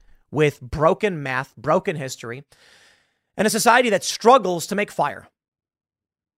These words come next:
because math was corrupted. Or perhaps you end up with what I think the Democrats are going for, which is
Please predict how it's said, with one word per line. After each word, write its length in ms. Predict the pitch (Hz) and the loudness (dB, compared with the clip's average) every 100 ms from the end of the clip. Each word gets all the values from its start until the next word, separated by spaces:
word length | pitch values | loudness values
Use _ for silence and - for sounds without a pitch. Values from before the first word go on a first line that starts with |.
| _ _ - | _ _ -14
because 300 | 147 156 107 | -6 -4 -4
math 320 | 117 113 - | -6 -8 -8
was 260 | 123 127 - | -8 -6 -8
corrupted. 480 | - 175 214 - - _ _ _ _ _ _ _ - | -4 -2 -2 -8 -20 _ _ _ _ _ _ _ -10
Or 160 | 156 175 | -8 -4
perhaps 420 | 196 165 151 - | -2 -2 -2 -6
you 100 | 156 | -6
end 280 | 147 160 131 | -6 -2 -2
up 200 | 131 - | -2 -2
with 360 | 127 120 - | -4 -4 -4
what 100 | 156 | -2
I 80 | 151 | -2
think 300 | 147 240 240 | 0 -2 0
the 80 | 139 | -4
Democrats 500 | 143 151 - 131 123 | -2 -2 -2 -4 -4
are 60 | |
going 260 | 110 143 135 | -4 -4 -4
for, 200 | - 113 | -6 -8
which 180 | 107 - | -6 -6
is 320 | 127 107 - | -6 -6 -14